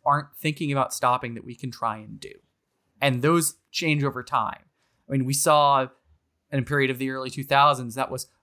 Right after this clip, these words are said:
"Oh, if we spread the field out, get really fast guys,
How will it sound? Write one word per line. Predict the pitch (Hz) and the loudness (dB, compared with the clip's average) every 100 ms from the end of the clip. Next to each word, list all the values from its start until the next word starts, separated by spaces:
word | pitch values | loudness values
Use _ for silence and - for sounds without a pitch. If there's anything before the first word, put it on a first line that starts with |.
| _ | _
"Oh, | 214 196 120 - - | 4 6 4 -4 -4
if | 151 151 | -4 -2
we | 185 180 127 _ | -2 -2 -6 _
spread | - - 185 180 | -4 4 4 4
the | |
field | 175 180 170 | 0 0 2
out, | 131 120 - | 4 2 -2
get | - - | -8 -4
really | 147 165 | -2 -2
fast | 190 165 175 165 | 0 2 2 0
guys, | - 113 110 107 - | 0 0 -2 -6 -14